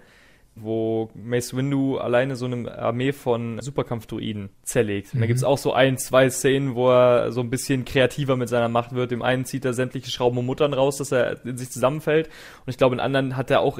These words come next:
Speaker 1: auf ähnliche Art und Weise zu einem Klumpen Altmetall zusammengedrückt. Und ich fand, das war eine, für mich persönlich eine schöne Brücke zu Mace Windu.
Speaker 2: Ach, wie schön. <laughs> Jetzt haben wir ausgehend von Lasses Lieblingsmoment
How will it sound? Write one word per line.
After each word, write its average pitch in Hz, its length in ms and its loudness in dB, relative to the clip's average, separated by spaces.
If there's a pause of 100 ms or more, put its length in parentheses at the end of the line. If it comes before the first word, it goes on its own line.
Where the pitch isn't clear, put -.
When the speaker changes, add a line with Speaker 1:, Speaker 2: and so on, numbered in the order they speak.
(140)
Speaker 1:
auf 123 140 0
ähnliche 135 320 -2
Art 127 140 2
und 127 120 -4
Weise 123 280 2
zu - 120 -12
einem 123 360 -6
Klumpen 123 300 -4
Altmetall 120 440 -4
zusammengedrückt. 117 560 -4
Und 120 80 -10
ich 120 80 -10
fand, 123 180 -2
das 123 160 -8
war 120 80 0
eine, 123 200 -2
für 147 180 -4
mich 170 220 -2
persönlich 139 380 0
eine 127 100 -10
schöne 123 580 0
Brücke 135 240 -4
zu - 160 -6
Mace 120 240 0
Windu. 120 400 0
Speaker 2:
Ach, 110 200 -4
wie - 60 -16
schön. - 200 -16 (1040)
<laughs> - 60 2 (800)
Jetzt 127 180 -2
haben 151 180 4
wir 131 160 0
ausgehend 135 460 0
von 117 480 0
Lasses 104 600 -4
Lieblingsmoment 113 880 -2